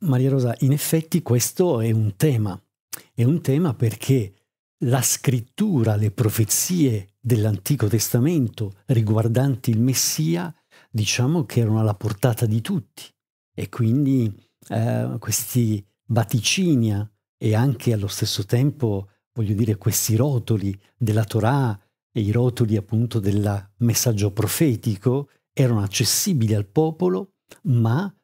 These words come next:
non tutti hanno identificato in Gesù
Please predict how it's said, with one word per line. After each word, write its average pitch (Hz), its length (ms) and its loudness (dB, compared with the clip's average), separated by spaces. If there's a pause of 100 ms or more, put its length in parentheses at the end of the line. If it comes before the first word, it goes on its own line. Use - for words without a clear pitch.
non 131 440 0
tutti 214 420 -2
hanno 135 200 2
identificato 113 880 0
in 113 120 2
Gesù 131 500 0